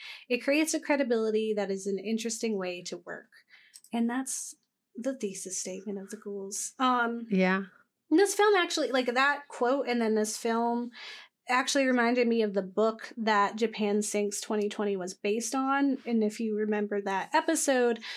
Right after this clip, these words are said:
Speaker 1: I kind of explained that it was fictional and entertaining to some degree, but it was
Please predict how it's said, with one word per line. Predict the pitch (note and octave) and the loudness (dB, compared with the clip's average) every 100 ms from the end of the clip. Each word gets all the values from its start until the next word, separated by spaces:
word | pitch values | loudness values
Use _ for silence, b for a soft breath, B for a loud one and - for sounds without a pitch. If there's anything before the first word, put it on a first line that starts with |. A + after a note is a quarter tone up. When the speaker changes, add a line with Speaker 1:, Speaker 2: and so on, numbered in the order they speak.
| B - | B -2
Speaker 1:
I | A#3 | 0
kind | A#3 A3+ | 2 2
of | A3 | 2
explained | G#3 - - B3 A#3+ A#3 A3+ | 0 -2 -2 2 4 4 4
that | G#3 G3+ | 4 2
it | A#3+ A3+ | 2 2
was | A3 A3 - | 2 0 0
fictional | G4 G4 - E4 | 2 4 6 6
and | D4 C4+ | 6 6
entertaining | C4 A#3+ - C4 C4 B3 A3 A3 | 4 0 0 2 4 2 2 0
to | G#3+ | 0
some | G#3+ A3 | 2 2
degree, | G#3 G#3 G#3 G3+ G3+ B B - | 0 0 0 2 0 B B 0
but | B3+ | 4
it | A#3+ | 6
was | A#3+ A#3+ | 6 4